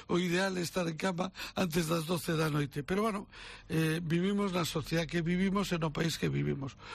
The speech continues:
O límite horario o fixa, eh, a comunidade autónoma e un decreto nos aplicamos directamente ese decreto e é verdad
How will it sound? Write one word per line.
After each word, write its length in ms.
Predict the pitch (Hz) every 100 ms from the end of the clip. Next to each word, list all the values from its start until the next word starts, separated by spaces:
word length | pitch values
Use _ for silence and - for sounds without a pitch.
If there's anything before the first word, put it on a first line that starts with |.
| - - -
O 160 | 156 156
límite 400 | 202 196 175 185
horario 320 | 185 180 165 170
o 80 | -
fixa, 640 | - 160 156 139 135 143 - - - -
eh, 240 | 143 143
a 80 | 147
comunidade 560 | 143 147 151 151 151 151
autónoma 480 | 156 240 214 165 135
e 80 |
un 80 | 135
decreto 480 | 131 139 170 160 160
nos 320 | 147 151 - - - -
aplicamos 640 | - 156 156 151 170 151 131
directamente 800 | 156 151 143 143 143 139 139 139 - - - -
ese 320 | 196 175 185
decreto 560 | 185 185 214 180 208 -
e 160 | 190
é 20 |
verdad 380 | 196 190 180 196